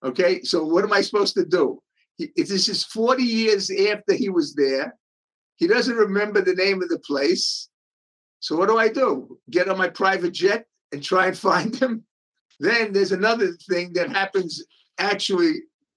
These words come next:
more frequently than you would imagine. And it's always from the United States. Begins like this. Someone calls our office. "Is this the Wiesenthal Center?" "Yes." "Are you still hunting Nazis?"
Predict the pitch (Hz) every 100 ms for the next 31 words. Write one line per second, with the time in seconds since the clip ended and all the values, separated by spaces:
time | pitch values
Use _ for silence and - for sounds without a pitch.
0 | _ - 151 214 220 - 226 - 185 175
1 | 170 170 170 170 165 151 156 147 139 120
2 | - 135 151 - 220 226 - 208 185 175
3 | 165 156 139 - 123 - - - - _
4 | _ _ _ _ _ - 139 214 190 190
5 | 165 - - - - - - 214 220 214
6 | 196 208 185 175 160 143 135 85 - -
7 | - _ _ _ - _ - 123 196 190
8 | 170 185 196 196 214 202 233 220 226 202
9 | 190 - 127 - - - - _ _ _
10 | _ 131 143 - 226 208 - 202 196 180
11 | 185 208 202 240 220 214 -